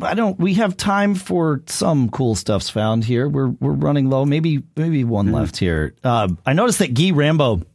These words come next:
Speaker 1: a, a fantastic writer and I O S or, um, programmer, not just I O S programmer,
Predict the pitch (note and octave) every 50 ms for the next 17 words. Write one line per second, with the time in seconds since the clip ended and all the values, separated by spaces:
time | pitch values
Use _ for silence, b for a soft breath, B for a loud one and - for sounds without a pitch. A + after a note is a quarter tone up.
0 | _ _ _ _ _ _ _ _ _ _ _ _ - - A#2+ B2 A2 F#2 F2+ -
1 | - A2 G#2 G2 D2 - - _ _ _ _ _ - B2 - - - B2 A2+ G2+
2 | - D#3+ C#3+ - - - A#2+ A#2+ B2 B2 A#2+ A2+ G2+ G2 A#2 A#2+ B2 B2 A2+ -
3 | - G2+ G#2+ A2 A2 G#2 G#2 G#2 G#2 - - - A2 F#2+ F2 F2 - - D2+ D2+
4 | - _ _ _ _ - - E3 D3 A#2 G#2 F2+ D#2 C2+ C#2+ E2+ G#2 B2+ - -
5 | G#2+ F#2+ - - F2+ F#2 E2+ E2+ E2+ E2+ - - G2+ F#2+ E2+ F2+ E2 D#2 D#2+